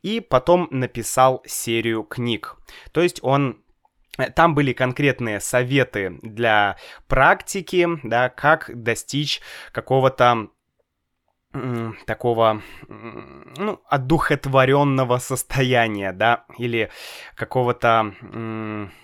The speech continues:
ну, можно это по-разному называть, но какого-то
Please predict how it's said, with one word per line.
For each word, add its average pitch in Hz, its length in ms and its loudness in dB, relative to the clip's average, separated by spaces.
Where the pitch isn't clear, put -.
ну, 196 200 -2
можно 151 340 2
это 139 140 2
по-разному 131 580 4
называть, 151 440 2
но 170 120 0
какого-то 160 600 2